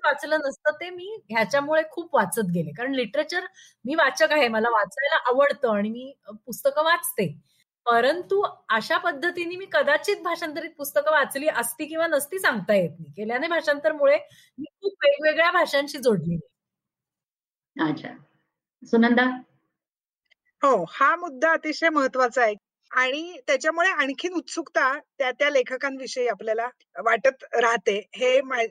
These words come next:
Speaker 3: माझ्याही बाबतीत खरं ठरलेलं आहे. अ, मी सुद्धा सुरुवातीला ही भाषांतर करतच होते, केल्याने भाषांतर, अ, सुरू करायच्या आधी.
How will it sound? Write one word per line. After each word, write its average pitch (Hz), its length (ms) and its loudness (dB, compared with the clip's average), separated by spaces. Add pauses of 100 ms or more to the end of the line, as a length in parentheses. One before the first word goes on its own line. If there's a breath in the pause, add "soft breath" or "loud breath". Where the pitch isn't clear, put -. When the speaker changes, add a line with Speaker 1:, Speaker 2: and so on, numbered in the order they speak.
Speaker 3:
माझ्याही 254 360 2
बाबतीत 247 340 0 (100)
खरं 208 240 -2
ठरलेलं 190 440 -6
आहे. 269 80 -8 (720 loud breath)
अ, 254 200 2
मी 302 200 -4
सुद्धा 392 280 2
सुरुवातीला 320 580 0
ही 349 220 0
भाषांतर 294 580 0
करतच 277 480 0
होते, 240 240 -2
केल्याने 226 400 -2
भाषांतर, 226 560 -8 (260)
अ, 202 320 -8
सुरू 240 280 -10
करायच्या 220 500 2
आधी. 196 360 -4